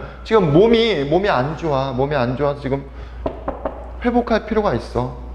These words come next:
있든지 간에. 그러니까 쉽게 말하면 상황이 좋든 상황이 안 좋든 좋은 감정을 느끼는 것과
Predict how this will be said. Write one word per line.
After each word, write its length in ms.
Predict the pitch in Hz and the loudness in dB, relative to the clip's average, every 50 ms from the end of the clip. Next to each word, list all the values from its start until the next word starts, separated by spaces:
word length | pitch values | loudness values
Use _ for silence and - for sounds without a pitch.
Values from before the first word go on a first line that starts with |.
| - - - - - - - - | -10 -10 -10 -8 -8 -8 -4 -2
있든지 440 | 156 143 - - 202 190 180 175 170 | -2 0 2 2 2 2 2 0 -4
간에. 500 | 120 101 95 104 101 98 92 87 82 - | -4 -4 -4 -4 -4 -4 -4 -4 -4 -4
그러니까 260 | - - - 156 156 | -6 -4 -2 -2 -2
쉽게 260 | 156 - - - 196 | -2 -6 -4 -2 0
말하면 280 | 175 156 147 151 165 160 - - - - - | 0 2 0 0 -2 -4 -6 -10 -16 -16 -14
상황이 520 | - - - 214 208 208 208 220 233 220 - | -10 -2 2 4 4 4 4 2 0 -2 -4
좋든 680 | - - 123 104 - - - - - 170 156 104 92 - - - - - - - - - | -4 -2 -2 -2 -2 -8 -16 -6 -2 -2 -2 0 -2 -6 -8 -14 -18 -18 -18 -18 -16 -10
상황이 340 | - - 175 160 170 190 180 | -2 0 0 2 2 2 0
안 240 | 147 - 101 101 | 0 0 -2 -2
좋든 380 | 107 - - - - - - - - - - - - | -2 -4 -6 -6 -10 -12 -12 -12 -12 -14 -16 -14 -2
좋은 200 | - - 208 208 | 2 4 6 6
감정을 320 | 202 202 185 170 185 175 143 | 8 6 8 6 6 8 6
느끼는 320 | 117 107 - 131 117 107 | 6 6 4 4 4 2
것과 340 | 98 92 - - 80 78 | 2 0 2 0 0 0